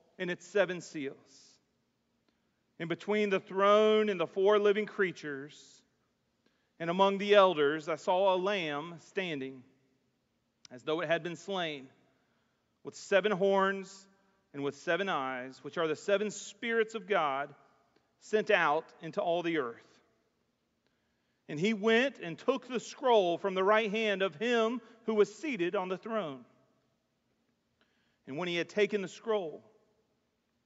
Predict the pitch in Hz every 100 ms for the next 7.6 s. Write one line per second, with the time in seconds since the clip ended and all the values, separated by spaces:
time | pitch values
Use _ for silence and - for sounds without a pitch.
0 | _ _ _ 127 156 165 165 175 165 -
1 | 208 - 135 131 - _ _ _ _ _
2 | _ _ 147 139 - 180 175 180 180 196
3 | 175 147 135 - 180 165 180 156 139 135
4 | 165 151 156 165 147 123 123 _ _ _
5 | _ _ _ _ _ _ _ _ _ _
6 | _ _ _ _ _ _ 175 190 - 185
7 | 190 185 - 190 131